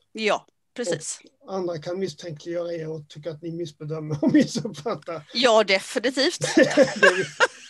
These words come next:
Speaker 2: det har vi blivit vana vid.
Speaker 1: Ja.
Speaker 2: Men, eh, den som själv har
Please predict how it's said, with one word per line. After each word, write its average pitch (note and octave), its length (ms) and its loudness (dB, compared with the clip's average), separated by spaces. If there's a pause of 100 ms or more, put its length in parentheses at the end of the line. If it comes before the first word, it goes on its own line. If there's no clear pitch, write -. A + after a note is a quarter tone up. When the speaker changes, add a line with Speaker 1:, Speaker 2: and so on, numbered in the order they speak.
(120)
Speaker 2:
det G3 80 -2
har A3 120 4
vi G3+ 120 -6
blivit G3 200 -4
vana F#3+ 320 2
vid. D#3 240 -4 (300)
Speaker 1:
Ja. A#3 260 6 (760)
Speaker 2:
Men, F3+ 300 4
eh, F#3 80 4
den F3+ 220 2
som F#3 140 -2
själv G3 240 0
har F#3+ 60 2